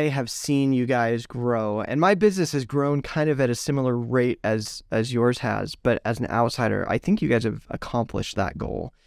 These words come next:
And I think that the, the weddings that you have at LaBelle are much better because of your attitude and kind of your purpose in business.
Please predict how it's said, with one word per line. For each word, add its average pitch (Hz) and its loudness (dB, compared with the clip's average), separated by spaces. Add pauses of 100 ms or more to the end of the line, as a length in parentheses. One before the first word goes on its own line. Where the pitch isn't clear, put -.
(240)
And 117 0
I 123 0
think 160 -2
that 127 0
the, 120 0 (580)
the 123 2
weddings 131 2
that 131 0
you 127 2
have 113 -2
at 107 -2
LaBelle 110 0
are 110 0 (360)
much 135 0
better 143 4
because 131 0
of 117 0 (100)
your 113 0
attitude 110 0
and 117 0
kind 113 -6
of 113 -4
your 110 -2
purpose - -6
in 113 -2
business. 113 -4